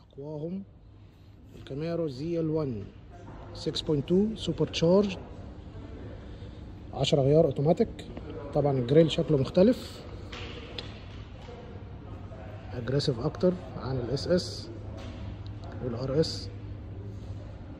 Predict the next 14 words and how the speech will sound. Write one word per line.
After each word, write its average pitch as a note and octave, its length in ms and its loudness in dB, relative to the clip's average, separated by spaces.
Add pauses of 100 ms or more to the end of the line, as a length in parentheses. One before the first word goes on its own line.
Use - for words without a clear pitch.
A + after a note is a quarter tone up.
(1300)
نشوف C#3+ 220 -2
الداخلية. C#3 540 8 (1400)
طبعًا C3+ 200 4
هنا D3+ 260 6
ال-، D3 140 6 (1080)
البونيت B2 420 4 (600)
او A#2+ 80 0
غطا C#3 260 4
محرك D3 380 4
مفتوح E3+ 400 6
للتهوية C3+ 480 4
عشان D#3 220 2
السوبر C3 320 -2
تشارج، F#3+ 360 6